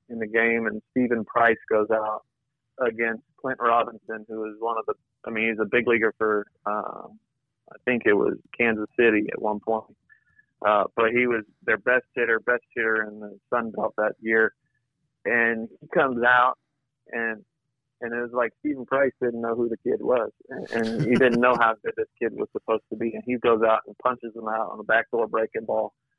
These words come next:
uh, to get us out of a big jam. And then he goes another, uh, two and a third innings and then turns it over to me. Uh, but, but Stephen Price came up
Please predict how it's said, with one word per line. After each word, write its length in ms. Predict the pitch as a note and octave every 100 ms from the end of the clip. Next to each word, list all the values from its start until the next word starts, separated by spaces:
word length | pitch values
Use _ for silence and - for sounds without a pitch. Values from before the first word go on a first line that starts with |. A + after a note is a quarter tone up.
| _ _
uh, 440 | F3+ - - - - _ -
to 80 | A#2+
get 160 | C3
us 100 | B2 -
out 180 | A#2 A2+
of 80 | G#2+
a 40 |
big 240 | G#2 A#2 A2
jam. 360 | A2 A2+ A2 G#2 _ _ _ _ _
And 80 | A2+
then 140 | A2+
he 60 | A2+
goes 240 | A2 A2+ G#2
another, 520 | A2 A2 A2 G#2+ G#2+ -
uh, 60 | - - _ _
two 160 | B2+ A2+
and 80 |
a 60 | G#2+
third 280 | - A2+ G#2+
innings 380 | A2+ A2+ G#2 G#2+
and 120 | - -
then 100 | G#2 -
turns 200 | A2+ G#2+
it 80 | G2+
over 240 | - A#2
to 120 | A2
me. 280 | G#2+ A2+ A2+ - _ _ _ - _ -
Uh, 220 | G#2+ G#2 - -
but, 180 | A2+ -
but 100 | A#2+ G#2+ -
Stephen 260 | C#3 B2
Price 240 | G#2 A#2 A2 -
came 140 | A2
up 140 | A2